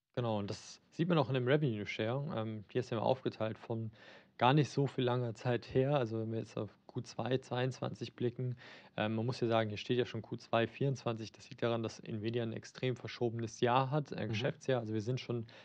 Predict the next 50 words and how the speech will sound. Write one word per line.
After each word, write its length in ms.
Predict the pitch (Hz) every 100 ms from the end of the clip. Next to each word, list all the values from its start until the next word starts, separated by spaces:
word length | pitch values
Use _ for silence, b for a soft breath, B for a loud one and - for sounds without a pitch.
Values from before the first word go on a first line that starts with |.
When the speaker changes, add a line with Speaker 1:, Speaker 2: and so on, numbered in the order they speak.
| B
Speaker 1:
dort 180 | 117 113
im 100 | 113
Geschäftsjahr 520 | 110 - 123 - 117
zwanzig 360 | - 110 117 -
vierundzwanzig. 760 | 135 143 - 131 123 131 123 - B B B
Speaker 2:
Das 100 | 110
heißt, 140 | 110
die 60 | 113
Speaker 1:
Ähm, 60 | 107
Speaker 2:
fangen 300 | 113 110 110
dann, 460 | 107 107 107 104 107 _ _ _ _ 180
ähm, 440 | 117 107 107 107 104 _ _ _ _ _
tatsächlich 520 | - - 107 107 104
im, 500 | - 104 101 104 117
im 260 | 113 113 104
z-, 160 | - -
ersten 260 | 120 110
Quartal, 560 | 123 110 - 110 113 113 -
war 100 | 107
es 60 |
fast 40 | 110
Speaker 1:
Genau. 140 | 98
Speaker 2:
unter 140 | 110
das 100 | 110
zweite 240 | - 113 113
Quartal, 220 | 104 117
also 120 | 107
in 60 | 110
dem 120 | 123
ersten 240 | 120 113
Quartal 300 | 120 113 117
zwanzig 240 | 110 113 -
vierundzwanzig 400 | 120 - 104 104
schon 140 | 110
unterwegs? 400 | 104 107 131 - _ _
Speaker 1:
Genau, 220 | 127 117
genau, 220 | 107 113
die 100 | 101
sind 180 | 98 117
quasi 260 | - 117 113
Speaker 2:
Ah 0 |
ja. 60 | 107
Speaker 1:
ein, 180 | 120 -
ein, 240 | 123 127
eine, 440 | 120 127 131 123 -
ein 160 | 120
Jahr 220 | 117 117
schon 120 | 127 123
mal 160 | 113
weiter. 420 | 113 131 123 131